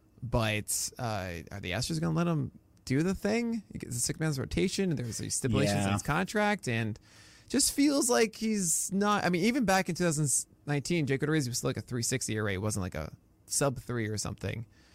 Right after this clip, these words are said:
Speaker 1: So I don't know. We'll, we'll
Speaker 2: He was
Speaker 1: see.
Speaker 2: good,
Speaker 1: I mean,
Speaker 2: not
Speaker 1: I
Speaker 2: great.
Speaker 1: Right. And, like,
Speaker 2: Yeah.
Speaker 1: twelve teamers, I'm happy with Odorizzi's getting these lovely matchups. Like, we keep starting
Speaker 2: Mm-hmm.
Speaker 1: for that, but it's like, oh, okay.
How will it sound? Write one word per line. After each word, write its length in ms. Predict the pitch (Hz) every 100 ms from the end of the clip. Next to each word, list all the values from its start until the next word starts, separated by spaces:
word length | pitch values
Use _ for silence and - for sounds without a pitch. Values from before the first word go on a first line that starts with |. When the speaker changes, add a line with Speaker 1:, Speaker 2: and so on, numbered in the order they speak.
| -
Speaker 1:
So 200 | - -
I 100 | 170
don't 80 | 262
know. 300 | 294 262 - -
We'll, 240 | - 165 -
we'll 100 | 185
Speaker 2:
He 120 | 190
was 80 | 151
Speaker 1:
see. 40 | 139
Speaker 2:
good, 0 |
Speaker 1:
I 20 |
mean, 80 | 143
Speaker 2:
not 120 | 127
Speaker 1:
I 80 | 165
Speaker 2:
great. 240 | 101 95 - - _ _ -
Speaker 1:
Right. 320 | 226 151 92 _ _ _ -
And, 220 | 156 160
like, 140 | 160
Speaker 2:
Yeah. 40 | -
Speaker 1:
twelve 180 | 196 208
teamers, 360 | 175 165 156 -
I'm 200 | 143 131
happy 360 | 135 175 151
with 260 | 110 104 -
Odorizzi's 480 | 135 117 135 110 98
getting 140 | 110
these 120 | 76
lovely 220 | 101 -
matchups. 460 | 95 170 160 165 143
Like, 100 | 120
we 80 | 95
keep 160 | 117
starting 340 | - 135 131 113
Speaker 2:
Mm-hmm. 60 |
Speaker 1:
for 100 | 117
that, 240 | 107 101 104
but 140 | 117
it's 140 | - -
like, 120 | -
oh, 140 | 330 330
okay. 300 | - 123